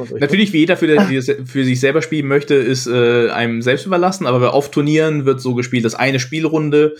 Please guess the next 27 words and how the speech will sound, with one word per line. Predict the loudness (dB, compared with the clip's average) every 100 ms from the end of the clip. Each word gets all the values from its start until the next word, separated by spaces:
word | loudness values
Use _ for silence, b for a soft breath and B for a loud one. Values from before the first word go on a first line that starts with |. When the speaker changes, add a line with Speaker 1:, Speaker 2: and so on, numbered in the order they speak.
| B B -2
Speaker 2:
aus | -2 -2 -6
zwei | -2 0
Matches | 0 -2 -4 -6
besteht, | -4 0 0 -2 _
jeder | -4 0 0
spielt | -2 -4
jede | -2 -2
Seite | -2 -4 -4
einmal. | -8 -8 -10 -10 -16 _ b b
Das | -2
heißt, | 0 0
es | -4
Speaker 1:
Mhm. | -2
Speaker 2:
kann | 0
auch | 0 0
so | -2
eine, | 0 0
so |
eine | 0 0
Spielrunde | 2 2 2 0 2 0
in | 0
einem | -2
Turnier | 0 0 2
kann | 0
auch | -2
unentschieden | -2 -6 -8 -12
ausgehen. | -16 -20 -20